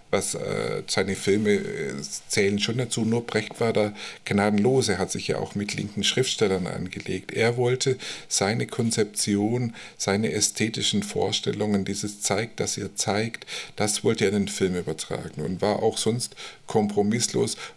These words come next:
Er wollte auch das Medium, äh, sichtbar machen, immer klar machen, hier ist man ein, in einem vorgeführten Film, äh,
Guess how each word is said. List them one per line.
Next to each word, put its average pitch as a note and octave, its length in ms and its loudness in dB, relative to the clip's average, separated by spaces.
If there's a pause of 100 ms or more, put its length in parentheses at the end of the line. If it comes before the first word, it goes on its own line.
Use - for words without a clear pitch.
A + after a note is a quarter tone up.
(240)
Er A2 220 4
wollte A#2+ 340 4
auch A#2 280 0
das - 240 2
Medium, A2+ 640 2 (340)
äh, G#2+ 540 4
sichtbar - 640 0
machen, - 380 -6
immer A#2+ 340 -2
klar A2+ 380 0
machen, A2+ 360 0
hier A2 360 0 (240)
ist - 180 -4
man A2 140 0
ein, G#2 340 0
in A#2+ 160 -2
einem G#2 260 0
vorgeführten A2+ 880 2
Film, C3 380 0 (540)
äh, G#2+ 640 6